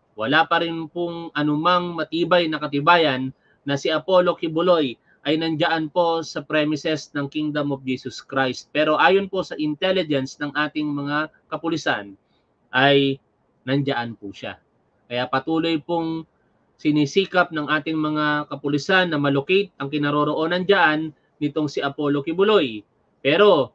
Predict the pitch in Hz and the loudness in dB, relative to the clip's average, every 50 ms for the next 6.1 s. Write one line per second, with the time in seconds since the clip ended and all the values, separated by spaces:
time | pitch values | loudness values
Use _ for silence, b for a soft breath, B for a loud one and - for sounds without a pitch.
0 | _ _ _ - 175 165 165 - 202 185 190 180 - 180 170 175 180 175 - 185 | _ _ _ -8 -6 -6 -2 0 0 0 0 -2 -4 -4 -2 -2 -2 -2 0 0
1 | 185 180 - 190 180 180 180 180 175 165 156 160 160 156 165 160 156 170 160 160 | -2 -2 0 0 2 4 2 2 2 -2 -4 -4 -2 -4 -4 -4 -4 -4 -4 -2
2 | 156 156 160 170 170 175 185 170 - 160 156 151 147 143 139 135 156 160 156 160 | -2 2 2 2 2 2 0 -4 -4 -4 -4 -2 -2 -2 2 4 4 4 4 4
3 | 170 165 165 165 156 160 170 156 135 117 - b b b b _ - 139 - 160 | 0 0 -2 -2 0 0 0 0 0 -2 -6 b b b b _ -10 -8 -4 -4
4 | 156 147 151 151 143 - 175 160 160 160 156 151 147 151 147 - 165 165 156 147 | -4 -2 -2 -2 -2 0 0 2 2 2 0 0 0 -2 -2 0 -2 -2 -2 -2
5 | - 156 139 120 104 - _ _ _ _ _ _ - 160 170 175 175 170 170 170 | -4 -4 -4 -4 -6 -8 _ _ _ _ _ _ 2 4 6 6 6 6 4 2
6 | 160 | 0